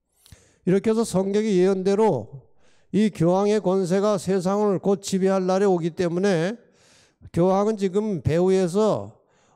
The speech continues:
온 세계의 유력한 사람들을 만나고 종교 지도자들을 만나면서 다 하나로 통합시키는 작업을 배후에서 하고 있습니다.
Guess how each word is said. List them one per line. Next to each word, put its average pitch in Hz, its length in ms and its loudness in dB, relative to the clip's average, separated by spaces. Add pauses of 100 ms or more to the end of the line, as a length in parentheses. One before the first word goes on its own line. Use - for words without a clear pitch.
온 208 540 2
세계의 208 600 0
유력한 196 500 0
사람들을 190 580 0
만나고 180 560 0
종교 180 420 0
지도자들을 185 720 -2
만나면서 175 1040 -2 (540)
다 185 320 0
하나로 202 720 -2
통합시키는 202 1040 -4
작업을 180 640 0 (340)
배후에서 180 460 0
하고 185 260 -2
있습니다. 151 680 -6